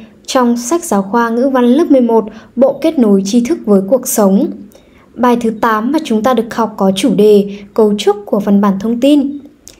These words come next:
Văn bản Nữ phóng viên đầu tiên của tác giả Trần Nhật Vi.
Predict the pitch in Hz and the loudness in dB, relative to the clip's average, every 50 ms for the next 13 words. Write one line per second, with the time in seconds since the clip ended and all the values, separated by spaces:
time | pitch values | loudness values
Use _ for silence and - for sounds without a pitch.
0 | _ _ _ - 330 349 359 339 339 285 226 196 190 - - - - _ - 240 | _ _ _ -2 0 2 4 4 4 2 0 -2 -6 -10 -16 -20 -20 _ -2 0
1 | 240 247 208 330 - - 254 196 190 190 208 254 269 262 262 233 208 180 - - | 2 2 2 0 -2 -2 -2 0 2 2 2 2 2 2 2 0 -2 -2 -2 -2
2 | - 294 311 311 294 285 - - - - - 226 196 175 180 - - - 233 233 | 0 2 2 2 2 0 -4 -10 -12 -6 -2 -2 0 0 -2 -6 -6 -6 -6 -4
3 | 233 208 240 208 196 - - - - 220 202 202 208 208 208 208 214 254 269 277 | -2 -2 -2 -2 -2 -4 -8 -6 -2 2 4 4 4 4 2 0 0 2 2 4
4 | 277 277 277 - | 2 2 -2 -4